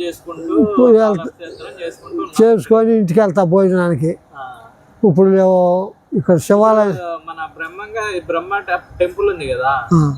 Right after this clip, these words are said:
Speaker 1: ఆ, ఆ టెంపుల్ అంటే ఇక్కడ పుర-, పురాతన కాలం నుంచి ఇక్కడే ఉంది అది కూడా.
Speaker 2: ఆ.
Speaker 1: ఆ, దానికి
Speaker 2: అది, అది ఏమైందంటే,
Speaker 1: ఉమ్.
Speaker 2: వెనక రాజులు అడిగిపోతున్నారు,
Speaker 1: రాజులు అడవికి పోతున్నారు.
Speaker 2: ఆడవాళ్ళని చేర్చారు కోయోళ్ళు.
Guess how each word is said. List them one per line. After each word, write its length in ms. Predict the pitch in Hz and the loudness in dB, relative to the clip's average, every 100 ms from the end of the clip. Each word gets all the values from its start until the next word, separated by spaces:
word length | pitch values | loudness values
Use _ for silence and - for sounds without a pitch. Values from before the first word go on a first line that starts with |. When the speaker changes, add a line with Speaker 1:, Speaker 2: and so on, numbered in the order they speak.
| 143 | -4
Speaker 1:
ఆ, 360 | 139 135 127 - | -4 -4 -6 -4
ఆ 100 | 151 | -4
టెంపుల్ 680 | 151 185 190 220 214 208 208 180 | -2 -8 -2 -2 0 0 0 0
అంటే 160 | 170 196 | 0 -2
ఇక్కడ 260 | 180 - 180 175 165 160 151 147 147 - 170 | -2 -2 0 2 2 0 0 -2 -4 -4 -4
పుర-, 400 | 180 185 - 165 | -2 -2 -4 -2
పురాతన 480 | 160 185 - 196 | 2 2 0 -4
కాలం 360 | 190 185 175 175 | -4 -2 0 -2
నుంచి 380 | 175 180 175 240 | -8 -18 -12 -10
ఇక్కడే 280 | - 196 196 | -6 -4 -4
ఉంది 260 | 160 139 | -4 -6
అది 140 | 185 185 | -6 -6
కూడా. 460 | 185 185 - - | -8 -10 -2 2
Speaker 2:
ఆ. 440 | 190 190 160 139 131 - - - - 143 | 4 4 0 -6 -12 -16 -18 -18 -16 -12
Speaker 1:
ఆ, 260 | 147 135 - | -10 -10 -4
దానికి 240 | 160 180 185 | -4 0 2
Speaker 2:
అది, 520 | 202 233 226 - - | 4 4 2 0 2
అది 220 | 202 175 | 4 4
ఏమైందంటే, 640 | 196 240 233 208 208 185 254 | 4 4 2 2 0 4 4
Speaker 1:
ఉమ్. 1080 | 285 220 156 143 _ - - - - - | 4 0 -4 -14 _ -8 -6 -6 -6 0
Speaker 2:
వెనక 180 | 190 208 | 2 4
రాజులు 640 | 220 202 214 214 233 240 247 | 4 4 4 4 4 4 4
అడిగిపోతున్నారు, 880 | 208 254 240 208 208 196 175 156 135 - - - _ | 6 6 6 4 2 2 2 0 -4 -12 -18 -20 _
Speaker 1:
రాజులు 320 | 143 156 - 220 | -2 -2 -2 -2
అడవికి 340 | 175 185 180 | -2 -2 -4
పోతున్నారు. 560 | - - - - - 170 | -4 -6 -10 -20 -2 2
Speaker 2:
ఆడవాళ్ళని 580 | 226 247 247 247 - | 4 4 4 2 4
చేర్చారు 520 | 233 226 254 240 185 - | 4 6 4 4 0 -2
కోయోళ్ళు. 500 | 220 247 247 233 175 | 4 6 6 4 0